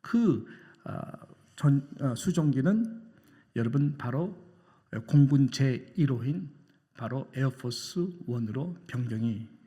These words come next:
된 것입니다. 무슨 말일까요? 십자가가 그런 것입니다.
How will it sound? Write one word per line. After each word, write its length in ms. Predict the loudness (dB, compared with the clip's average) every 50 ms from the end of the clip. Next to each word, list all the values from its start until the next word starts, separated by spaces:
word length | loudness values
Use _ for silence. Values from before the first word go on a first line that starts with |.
| _ -12
된 160 | -8 -8 -6
것입니다. 420 | -6 -6 -8 -8 -10 -12 -16 -20 _ _ _ _ _ _ _ _ _ _ _ _ _ _ _ _ _ _ _ _ _ _ _ _ -4
무슨 260 | -4 0 2 2 2
말일까요? 460 | 2 2 -2 -6 -6 -6 -6 -6 -8 -10 -16 -20 _ -20 -20 _ _ _ _ -14
십자가가 640 | -10 -10 -10 -6 -6 -6 -4 -2 -2 -4 -4 -4
그런 260 | -4 -4 -4 -4 -4
것입니다. 460 | -6 -8 -10 -12 -14 -16 -18 -20 -20